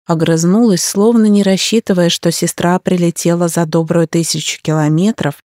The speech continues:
чтобы поделиться своими любовными свершениями. "Короче, я думала, что мы расстались. Оба наговорили друг другу лишнего.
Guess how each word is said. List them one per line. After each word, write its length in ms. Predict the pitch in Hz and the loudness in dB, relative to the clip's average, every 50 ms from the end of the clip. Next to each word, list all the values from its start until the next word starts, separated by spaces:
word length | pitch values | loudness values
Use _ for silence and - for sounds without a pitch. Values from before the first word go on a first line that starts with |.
| _ _ | _ _
чтобы 380 | - - - - 247 214 220 208 | -10 -6 -2 0 2 2 2 2
поделиться 640 | - 190 175 165 180 180 170 175 208 220 - - 180 | 2 0 0 0 0 0 2 0 0 -2 -2 -6 -6
своими 540 | - - - 170 165 165 165 170 170 180 185 | -6 -2 0 0 2 2 2 2 2 2 2
любовными 680 | 175 170 170 160 165 170 165 156 156 160 156 156 160 | 2 0 0 0 0 0 0 2 2 2 2 2 2
свершениями. 1040 | 160 - - - 175 - - - - 185 165 147 139 135 139 139 143 - - 147 147 - _ _ _ _ _ _ _ _ _ _ _ _ _ _ _ _ _ _ | 0 0 -2 -2 -2 0 0 0 0 2 2 2 0 0 -2 -2 -4 -4 -6 -8 -10 -12 _ _ _ _ _ _ _ _ _ _ _ _ _ _ _ _ _ _
"Короче, 600 | - 220 220 220 214 185 160 - - - - - - _ _ _ _ _ | 0 2 2 4 4 2 2 0 -2 -6 -8 -10 -14 _ _ _ _ _
я 240 | - 180 196 202 | -4 0 0 0
думала, 380 | 185 185 254 285 294 262 220 196 | 2 4 4 4 4 4 4 2
что 200 | - - - 190 | 0 0 0 0
мы 180 | 196 220 254 254 | 2 2 4 2
расстались. 760 | 247 247 240 - - - 240 233 180 147 135 - - - - _ _ _ _ _ _ _ _ | 2 0 -2 -4 -2 0 0 2 2 0 -2 -4 -6 -10 -12 _ _ _ _ _ _ _ _
Оба 300 | - 220 254 254 220 208 | 0 0 2 2 2 2
наговорили 680 | 180 170 165 160 180 180 185 196 208 226 262 262 214 185 | 2 2 0 0 0 2 2 2 2 2 2 4 2 2
друг 280 | 165 - 202 208 202 202 | 2 2 0 0 0 0
другу 300 | - 220 247 220 - 214 | 0 0 0 2 2 2
лишнего. 720 | 214 214 208 196 170 - - - 156 151 - 143 139 156 | 4 4 4 2 2 0 0 0 -2 -2 -2 -4 -6 -8